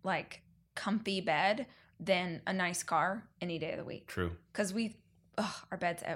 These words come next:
Speaker 1: we love our bed.
Speaker 2: I
Speaker 1: That's
Speaker 2: like your Mini when it's in sport mode,
Speaker 1: Yeah,
Speaker 2: though.
Speaker 1: it is. It is a
Speaker 2: Yeah.
Speaker 1: fun car. Um, okay, so, ooh, I like this. Define your roles.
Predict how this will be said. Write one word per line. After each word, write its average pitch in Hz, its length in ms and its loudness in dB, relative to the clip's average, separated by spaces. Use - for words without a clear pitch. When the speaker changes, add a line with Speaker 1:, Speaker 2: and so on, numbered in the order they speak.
Speaker 1:
we 185 80 -4
love 156 180 -4
our 147 80 -8
bed. - 220 -8
Speaker 2:
I 135 60 4
Speaker 1:
That's 202 80 4
Speaker 2:
like 254 180 -2
your 117 80 8
Mini 98 240 6
when 85 120 4
it's 80 140 0
in 76 80 -2
sport - 420 -2
mode, 95 200 -2
Speaker 1:
Yeah, 175 460 6
Speaker 2:
though. 202 60 2
Speaker 1:
it 190 40 -2
is. 160 280 0
It 185 100 2
is 156 120 2
a 151 40 2
Speaker 2:
Yeah. 151 80 2
Speaker 1:
fun 117 100 0
car. 151 240 -4
Um, 220 400 10
okay, 247 240 6
so, 240 840 12
ooh, 381 100 6
I 233 120 12
like 302 180 10
this. - 220 0
Define 262 640 6
your 302 160 2
roles. 220 680 2